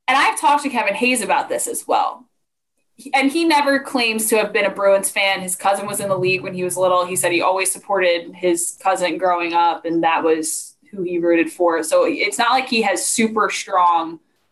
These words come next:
Boston ties hockey-wise, at least according to him. Um, but it is so strange that a guy, a Boston kid, played at B C, then played in New York,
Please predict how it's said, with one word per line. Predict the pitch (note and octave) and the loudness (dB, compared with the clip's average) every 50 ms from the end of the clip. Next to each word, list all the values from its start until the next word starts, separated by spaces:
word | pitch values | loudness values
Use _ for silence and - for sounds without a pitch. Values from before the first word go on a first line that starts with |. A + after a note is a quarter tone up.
| _ _ | _ _
Boston | - - F#3+ F#3 F#3+ G3 G3 - - F#3 F3+ F3 D#3+ | -4 0 2 4 4 2 2 -2 -4 -2 -2 -2 -2
ties | - - F3+ F3+ F3 E3+ E3+ E3 D#3+ - | 0 0 2 2 2 2 0 -2 -4 -6
hockey-wise, | - - - - - F3+ - C#4 - - - B3+ C4 B3+ C4 C4 C4 C4 C4+ C4+ C#4 C4+ | -10 -10 -14 -6 -2 0 0 0 -2 -2 -4 -4 0 2 4 4 4 4 4 2 0 -2
at | A3+ G3+ - | -4 -4 -4
least | A3 G#3+ G#3+ G#3+ - | -4 -6 -6 -8 -8
according | G3 - G#3+ G3+ F#3+ F3+ F3+ | -6 -2 0 0 2 0 0
to | E3+ | -2
him. | F3 F3+ F3+ F3+ F#3+ A3 B3 B3 - _ _ _ _ _ _ _ _ _ _ | -2 0 0 2 2 2 0 -2 -2 _ _ _ _ _ _ _ _ _ _
Um, | G#3 G3 F#3+ F#3 F3+ F3 E3+ E3+ E3+ E3+ C#3 - - _ _ _ _ _ _ _ _ _ _ _ _ _ _ _ _ _ _ _ _ _ _ _ - - - _ _ | 0 2 4 4 4 4 2 0 -2 -4 -6 -8 -12 _ _ _ _ _ _ _ _ _ _ _ _ _ _ _ _ _ _ _ _ _ _ _ -20 -20 -20 _ _
but | B3 A#3+ B3 | -4 0 0
it | C#4+ D4 | 2 2
is | G4 G4 - - | 0 0 0 0
so | - C#4 D4 D#4 | 0 0 0 0
strange | D4+ - - - C#4+ D4 D4 B3 G#3 F#3+ F#3 - - | -2 -2 -2 0 0 2 2 0 -2 -6 -8 -12 -4
that | G#3 G#3 G3+ G3 F3 D3 - - _ _ _ _ _ _ _ _ _ _ _ - | -2 0 2 2 0 -2 -4 -8 _ _ _ _ _ _ _ _ _ _ _ -6
a | A3 G#3+ | -6 -2
guy, | G#3+ A3 A3 A3 A#3+ A#3+ A#3+ B3 | 0 2 2 4 4 2 2 0
a | - G#3+ | -2 -4
Boston | - - G#3 G#3+ A#3 - - - D4+ C#4+ | -2 2 4 4 4 2 0 0 0 0
kid, | C4+ - A3+ G3+ F3+ F3 F3 - - - _ _ _ | 0 2 0 0 2 2 0 -2 -4 -10 _ _ _
played | _ - A3+ A3 A3+ C4 | _ -2 0 2 2 2
at | C4+ A#3+ A3+ | 0 -2 -2
B | A3+ A3+ G#3 G#3 | -4 -6 -4 -2
C, | - - F#3 F3 E3+ E3+ F3 F3+ F3+ F3+ _ _ | -2 0 0 2 2 2 0 0 -4 -8 _ _
then | - G#3 G#3+ A3 A#3 C4 C#4 C#4 C#4 - | -10 -4 -2 0 2 2 2 2 2 0
played | C4+ A#3 A3 A3+ G#3+ | 0 0 2 0 0
in | F#3+ F#3+ F#3 | -2 -6 -10
New | F#3 F#3 | -12 -12
York, | F#3+ G#3 B3 D4 C#4 - - D#4 - - - _ | -6 -2 0 2 2 2 0 -2 -4 -6 -8 _